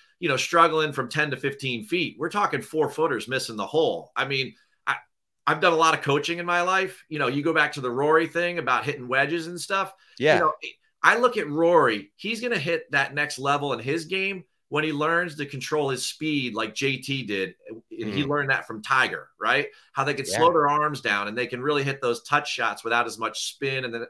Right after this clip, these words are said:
Speaker 1: without as much height. Well, when it comes to Finau, his ball striking is unbelievable, but his touch on the greens, it just blows my mind,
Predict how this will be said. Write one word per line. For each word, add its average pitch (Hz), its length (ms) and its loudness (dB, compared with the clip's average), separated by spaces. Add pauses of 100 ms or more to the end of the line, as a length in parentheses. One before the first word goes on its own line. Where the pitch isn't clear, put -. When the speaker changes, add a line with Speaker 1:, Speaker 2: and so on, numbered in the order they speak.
Speaker 1:
without 120 240 0
as 110 100 -10
much 107 180 -4
height. 180 380 0 (420)
Well, 165 160 6
when 156 100 6
it 160 80 0
comes 226 220 -2
to 165 80 -2
Finau, 160 640 -2
his 233 160 2
ball 190 340 0
striking 120 480 -2
is 123 140 -4
unbelievable, 151 840 -2 (240)
but 156 140 0
his 165 140 2
touch 226 300 -2
on 185 120 0
the 147 80 -4
greens, 185 500 -4
it 156 80 -6
just 170 220 -8
blows 196 240 -2
my 156 140 0
mind, 156 400 -2